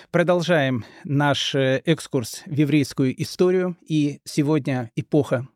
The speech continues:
кантонистов, часть вторая — мобилизация. Ну, давайте начнём с самого начала.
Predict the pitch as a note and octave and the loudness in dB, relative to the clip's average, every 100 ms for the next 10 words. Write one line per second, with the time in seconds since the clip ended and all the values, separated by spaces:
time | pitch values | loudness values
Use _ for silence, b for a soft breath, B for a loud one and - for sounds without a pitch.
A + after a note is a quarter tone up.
0 | _ D#3 C#3+ C#3 E3 F3 F3+ - - - | _ 0 4 4 4 2 -4 -4 -10 -4
1 | C#3+ A#2 - - - B2+ C3+ C#3 B2+ _ | -4 -4 -8 -12 -4 -2 0 -2 -6 _
2 | _ _ _ _ - D3 C3 C#3 C3 B2 | _ _ _ _ -4 -2 0 0 0 -2
3 | A2 - G#2 - _ _ _ _ _ _ | -6 -8 -12 -14 _ _ _ _ _ _
4 | _ _ _ _ _ _ A3 C#4+ F#3 G#3 | _ _ _ _ _ _ 0 2 2 2
5 | A#3 G#3+ F#3+ - G3+ G#3+ G3 B B _ | 2 0 0 0 2 4 2 B B _
6 | _ _ _ _ _ - D#3+ D#3 D3+ D3+ | _ _ _ _ _ -6 -2 0 0 0
7 | - B2 G#2 | 0 -2 -4